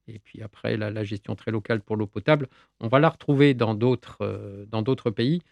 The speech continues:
sachant que ce que j'ai décrit là, ce qu'on appelle l'éc-, un peu, c'est une éco-, une école française de la, de la gestion de l'eau, a fait, a fait école à, à l'étranger, et on va la retrouver dans,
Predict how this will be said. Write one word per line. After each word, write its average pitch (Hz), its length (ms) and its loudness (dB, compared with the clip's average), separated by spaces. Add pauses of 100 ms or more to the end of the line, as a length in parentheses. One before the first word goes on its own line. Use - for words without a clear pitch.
(220)
sachant 127 220 2
que - 120 -18 (140)
ce - 80 -20
que 123 100 0
j'ai 123 140 0
décrit 123 280 -2
là, 151 140 2
ce - 60 -14
qu'on 113 100 -6
appelle 113 220 -2
l'éc-, 131 160 2 (240)
un 107 80 -14
peu, 117 220 -10
c'est - 200 -14
une 110 80 -8
éco-, - 320 -14
une 123 60 0
école 131 240 4
française 135 500 4
de 120 80 -2
la, 113 160 2
de 110 100 -4
la 113 40 0
gestion 117 240 -2
de 127 60 2
l'eau, 151 120 0
a 127 100 2
fait, 160 400 2 (100)
a 107 60 -8
fait 165 200 4
école 143 440 4
à, 110 120 0
à 117 180 -2
l'étranger, 117 440 0
et 135 60 -2
on 123 100 0
va 117 100 2
la 117 80 4
retrouver 131 320 2
dans, 117 220 2